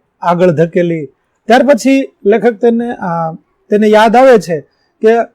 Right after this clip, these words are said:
પોતે તણાઈ નહીં, કેમ કે તેનું દોરડું છે તે કમર સાથે અને દોરડું ઉપર જે નદી પર બાંધેલું હતું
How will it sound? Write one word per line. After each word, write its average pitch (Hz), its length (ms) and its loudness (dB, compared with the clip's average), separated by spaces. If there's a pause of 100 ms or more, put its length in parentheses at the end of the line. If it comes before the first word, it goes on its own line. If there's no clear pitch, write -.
(340)
પોતે 233 260 2
તણાઈ 233 360 0
નહીં, 240 280 0
કેમ 208 160 0
કે 208 280 0
તેનું 214 540 -6
દોરડું 208 380 2
છે 254 160 0
તે 208 140 -2
કમર 208 340 -2
સાથે 226 360 -2
અને 202 260 -2 (420)
દોરડું 196 460 0
ઉપર 214 280 -2
જે 208 160 0
નદી 185 260 0
પર 208 180 -2
બાંધેલું 220 460 2
હતું 208 280 -2